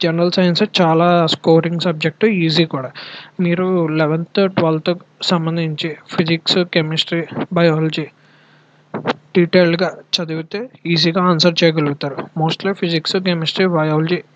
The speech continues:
ఈ మూడు డీటెయిల్డ్‌గా మీరు కనుక చదివారంటే లెవెన్త్, ట్వెల్త్ పక్కాగా థర్టీ మార్క్స్‌కి at least more than ట్వంటీ ఫైవ్ ప్లస్ అయితే తెచ్చుకుంటారు పక్కాగా. ఓకే,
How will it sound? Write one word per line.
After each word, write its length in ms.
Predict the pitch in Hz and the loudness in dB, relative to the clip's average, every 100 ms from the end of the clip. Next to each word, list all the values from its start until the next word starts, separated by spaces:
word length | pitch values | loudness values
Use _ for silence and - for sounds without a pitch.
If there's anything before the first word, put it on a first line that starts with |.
| _ 185 | _ 0
ఈ 60 | |
మూడు 480 | 170 160 160 165 190 - _ _ _ _ _ 180 | 0 2 4 4 2 -2 _ _ _ _ _ 0
డీటెయిల్డ్‌గా 440 | 170 180 175 185 180 | 2 4 4 4 2
మీరు 120 | 170 | 2
కనుక 220 | 160 165 180 | -2 0 0
చదివారంటే 640 | 156 160 170 156 151 233 - 170 | 2 2 2 2 2 0 -2 -2
లెవెన్త్, 440 | 160 156 165 185 170 | 0 0 0 -2 0
ట్వెల్త్ 340 | 165 147 - 262 - _ _ _ _ - | 0 0 0 -2 -2 _ _ _ _ -6
పక్కాగా 340 | 165 - 175 190 170 | -6 -8 -8 -8 -10
థర్టీ 280 | 151 - 170 | -12 -4 -2
మార్క్స్‌కి 540 | 160 160 - 202 254 - 147 | 0 -2 -2 -4 -4 -6 -10
at 100 | - 180 | -2 -2
least 180 | 196 190 160 | 0 0 0
more 120 | 156 | 2
than 140 | 175 180 | 0 2
ట్వంటీ 320 | 170 165 170 | 0 2 2
ఫైవ్ 180 | 190 175 - | 0 0 -4
ప్లస్ 240 | 160 - | -6 -4
అయితే 200 | 175 185 | -4 -2
తెచ్చుకుంటారు 520 | 180 151 - 156 147 | -2 -4 -4 -6 -6
పక్కాగా. 480 | 143 143 - 147 131 - - - - 170 | -6 -8 -6 -8 -8 -12 -10 -10 -6 -6
ఓకే, 240 | - 208 | -2 -2